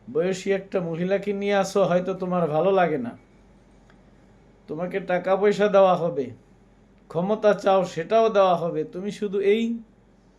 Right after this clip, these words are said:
ইসলাম, তোমার যে ধর্ম যেটা প্রচার করছো, এটা ছেড়ে দাও।" নবীজি বললেন, "ওরা যদি আমার এক হাতে চাঁদ এনে দেয়, আর এক হাতে সূর্য এনে দেয়,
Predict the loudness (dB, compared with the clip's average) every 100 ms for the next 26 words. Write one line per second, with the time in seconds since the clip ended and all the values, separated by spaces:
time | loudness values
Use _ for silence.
0 | _ _ _ _ _ _ -16 -14 -14 -4
1 | 0 2 0 -4 -8 -6 -6 -4 -6 -6
2 | -4 -4 -4 -6 -6 -8 -8 -8 -12 _
3 | -12 -2 -2 -2 -8 -10 -10 -6 -6 -6
4 | -6 -6 -8 -10 -18 -20 -20 -20 -20 -20
5 | -20 -20 -20 _ _ _ _ _ _ _
6 | _ _ _ -10 -8 -6 -4 0 0 2
7 | 0 -2 0 0 -2 -2 2 2 2 -2
8 | -2 -4 -4 -6 -6 -6 -2 0 0 0
9 | -2 -4 -4 -4 -8 -6 -4 -4 -8 -8
10 | -8 -10 -12 -8 -4 -4 -2 -4 -6 -8